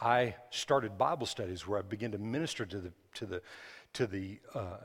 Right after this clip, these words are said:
employees that worked at these car dealerships. And, um, <clears throat> just to make this long, it could be a long story, make it short.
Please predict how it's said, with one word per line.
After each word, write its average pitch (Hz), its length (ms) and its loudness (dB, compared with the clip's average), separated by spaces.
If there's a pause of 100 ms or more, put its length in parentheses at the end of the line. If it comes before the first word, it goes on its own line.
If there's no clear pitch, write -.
(120)
employees 143 640 2
that 120 100 -4
worked 123 300 2
at 104 100 -6
these 98 140 -8
car 165 240 2
dealerships. 92 640 -10 (760)
And, 131 240 8
um, 107 200 10 (360)
<clears throat> 214 300 8 (2750)
just 147 220 2
to 127 80 0 (1300)
make 143 240 4
this - 220 0
long, 131 300 10 (120)
it 117 80 -4
could 117 80 4
be 117 80 4
a 107 60 6
long 123 320 10
story, 123 320 6
make 117 200 2
it 110 80 -4
short. 139 380 4